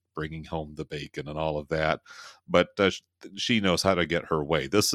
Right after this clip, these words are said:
this is Petra's sister Sidoni, who kind of embodies this more conventional way of life. They're both women of some privilege. Um, and,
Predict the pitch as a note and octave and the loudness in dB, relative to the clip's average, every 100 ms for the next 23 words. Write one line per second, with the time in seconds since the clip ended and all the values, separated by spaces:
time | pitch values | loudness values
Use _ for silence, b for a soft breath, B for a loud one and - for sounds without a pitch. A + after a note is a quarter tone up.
0 | - G#2+ - F#2+ - F#2 - D2+ - - | 2 2 4 2 2 0 0 -4 -4 -6
1 | - F#2 - D#2 - D#2+ D#2+ D#2 D2 C#2+ | -4 -4 -2 -2 -4 -2 -2 -2 -2 -8
2 | - D#2+ E2+ D2 C2+ C#2+ D#2+ - D2+ D#2 | -10 -8 -8 -8 -12 -14 -14 -6 -4 -4
3 | D2 C#2+ E2 D2 - D2 C#2+ F2+ D#2 D2+ | -6 -6 -4 -6 -6 -8 -8 -10 -8 -8
4 | D2+ - E2 D2+ C#2+ B B B B B | -8 -8 -4 -2 -2 B B B B B
5 | E2+ D#2 D2 - F#2 D2 - G#2+ G#2+ _ | 4 4 2 0 0 0 2 4 4 _
6 | - - G#2+ G2+ F2+ D#2+ E2 - - - | -20 -6 2 4 4 0 -8 -12 -10 -4
7 | F#2 D#2+ - - F2 C#2 C2+ D2 - - | -2 -4 -2 0 2 0 -6 -8 -10 -14
8 | B B B B - E2 D#2+ E2+ - F2+ | B B B B 0 2 2 -2 -6 -2
9 | E2+ E2 | -2 -2